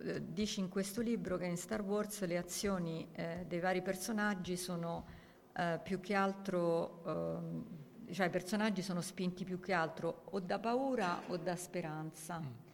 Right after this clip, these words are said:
Speaker 1: Però, eh, la speranza intesa appunto non in senso, diciamo, religioso come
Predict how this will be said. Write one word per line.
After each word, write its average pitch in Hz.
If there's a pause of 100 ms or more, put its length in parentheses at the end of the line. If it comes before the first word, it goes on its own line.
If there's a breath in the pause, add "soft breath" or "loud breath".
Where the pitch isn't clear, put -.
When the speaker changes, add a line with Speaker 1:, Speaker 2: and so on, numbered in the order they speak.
(360 loud breath)
Speaker 1:
Però, 277
eh, 180
la 190
speranza 247
intesa 180
appunto 180
non 185
in 165
senso, 175
diciamo, 160 (340 loud breath)
religioso 180
come 160